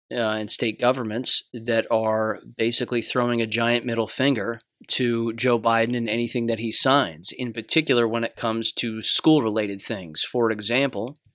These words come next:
he already said or signed something stating that, uh, boys can use girls' bathrooms now, and he's gonna do whatever he can to make sure that,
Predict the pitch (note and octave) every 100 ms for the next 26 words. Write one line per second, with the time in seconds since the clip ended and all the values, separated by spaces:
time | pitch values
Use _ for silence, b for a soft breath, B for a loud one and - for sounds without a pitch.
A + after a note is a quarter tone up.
0 | _ _ _ _ _ _ _ _ _ _
1 | _ _ _ _ _ _ B2+ B2+ B2 A#2+
2 | A#2 - A#2+ A#2 A#2 B2 A2+ A2 G2+ -
3 | - B2+ B2+ B2 - A#2 B2 A#2 - B2+
4 | A#2 A#2 A#2 G#2 A2+ G#2+ - A#2+ G#2+ G#2
5 | - b b b b b _ A#2 C3+ C3+
6 | B2+ - C3 B2+ A#2 A2 B2+ B2 G2+ A#2
7 | A#2 A#2 B2 A#2 A2+ A#2 A#2 A#2 A#2 G2
8 | F#2 A#2+ A2+ C3 A#2+ A#2+ A#2+ A#2 A#2 A2+
9 | G#2+ B2 A#2 A2+ A2+ A2+ - B2+ A#2 A2+
10 | G#2 -